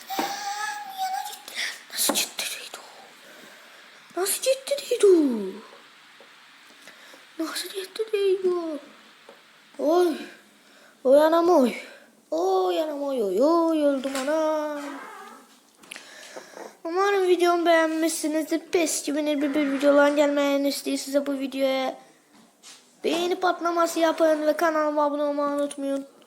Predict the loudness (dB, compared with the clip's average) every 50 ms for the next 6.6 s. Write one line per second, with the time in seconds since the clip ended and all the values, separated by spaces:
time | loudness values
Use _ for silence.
0 | -20 -20 -20 -20 -16 -14 -10 -8 -6 -4 -4 -2 2 2 2 2 2 0 -2 -2
1 | -2 -4 -8 -12 -16 -14 -12 -6 -4 -2 0 0 0 -2 -2 -2 0 0 0 0
2 | 0 -2 -2 -2 -2 -2 -4 -10 -20 -20 -20 -20 -20 -20 _ _ _ _ _ _
3 | _ _ _ _ _ _ -18 -18 -18 -20 _ _ _ _ -12 -12 -10 -10 -8 -6
4 | -6 -6 -6 -8 -12 -12 -12 -14 -16 _ _ _ _ -20 -20 -20 -20 _ _ _
5 | -6 -4 -4 -2 -4 -2 -2 0 -2 -2 -2 -2 -2 -2 -2 -2 -2 -2 -2 -2
6 | -2 -4 -2 -4 -6 -6 -6 -8 -8 -8 -8